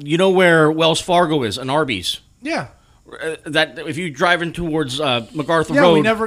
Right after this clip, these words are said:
Speaker 2: we never got to it.
Speaker 1: that little pizza place now,
Speaker 2: Mm-hmm.
Speaker 1: I ate there one time when
Speaker 2: Yep.
Speaker 1: it was the Indian place.
Speaker 2: Yeah, you prick, you didn't take me.
Speaker 1: That was how many fucking years ago?
Speaker 2: But I remember it. I still hold a
Speaker 1: That's
Speaker 2: grudge.
Speaker 1: at least ten years ago.
Speaker 2: I still hold a grudge.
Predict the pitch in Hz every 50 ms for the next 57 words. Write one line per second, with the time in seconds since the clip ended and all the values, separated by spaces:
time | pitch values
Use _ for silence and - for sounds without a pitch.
0 | 208 196 208 202 202 214 214 220 214 202 226 233 233 233 - 143 127 120 113 -
1 | - - 135 143 147 143 160 170 170 160 151 - 185 180 - - 190 180 - 202
2 | 202 190 190 196 202 202 202 208 208 175 214 262 254 - - 135 151 165 180 180
3 | 175 175 180 185 - - 165 135 127 113 113 110 101 - 120 107 90 82 80 -
4 | _ _ _ _ _ _ - - - 147 139 139 143 147 151 143 120 135 143 151
5 | 160 151 143 131 113 107 120 107 110 107 226 226 202 160 147 151 143 - - -
6 | - 175 214 220 - 170 165 208 240 233 - 226 240 254 240 240 247 233 196 185
7 | 185 - 208 226 226 214 196 - 185 202 202 202 202 196 190 190 - 208 185 -
8 | 190 180 180 185 190 185 151 156 113 104 254 247 247 247 240 233 233 233 262 285
9 | 277 254 220 220 233 247 - 214 208 202 - 180 220 220 196 196 214 202 202 196
10 | 185 233 208 190 202 220 214 - - - - - 190 180 165 151 151 147 131 120
11 | 117 92 - 165 170 160 151 - - - 160 156 147 135 160 175 180 185 185 214
12 | 254 262 247 247 - - -